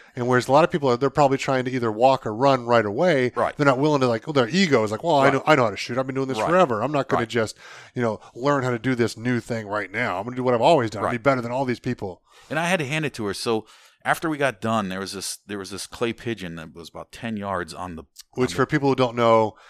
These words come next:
Speaker 1: is, uh, s-, a small round target for,
Speaker 2: Right.
Speaker 1: if you do it in pistol wise, you'd face it flat. Normally you'd throw
Speaker 2: Right.
Speaker 1: it up in the air and shoot with a shotgun.
Speaker 2: Yeah,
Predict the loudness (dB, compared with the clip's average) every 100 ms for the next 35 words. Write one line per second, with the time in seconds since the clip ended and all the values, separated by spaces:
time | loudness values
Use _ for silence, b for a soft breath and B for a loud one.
0 | b b -2 -2 -2 -2 2 4 4 0
1 | -8 0 4 4 4 4 2 2 2 4
2 | 2 -4 -2 0 0 -4 -6 -2 -4 -2
3 | -4 0 4 4 2 -8 B B B _
4 | 2 2 0 2 4 4 4 2 2 2
5 | 4 6 6 4 -2 -2 -2 -4 -6 -4
6 | 0 0 2